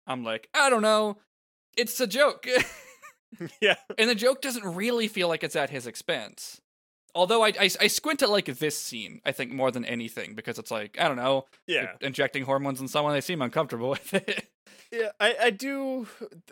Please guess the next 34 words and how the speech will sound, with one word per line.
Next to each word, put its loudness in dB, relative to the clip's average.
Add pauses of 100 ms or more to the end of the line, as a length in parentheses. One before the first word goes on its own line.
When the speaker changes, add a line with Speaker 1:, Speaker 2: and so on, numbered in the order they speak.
(120)
Speaker 2:
when, -4
when -6
they -2
show 0
just -10
a -8
little -6
bit -6
later, 0
I 0
do -8
like -2
how -4
the, -6 (520)
it -2
has 0 (400)
a 4
more, 0
like, -6 (360)
broad 2
encompassing -8
of -6
hormones -4
versus -16
just, -10
like, -12 (400)
Speaker 1:
Yeah. -4
Speaker 2:
it's -10
not -2
just -6
testosterone -2
and -10
estrogen -6
that -2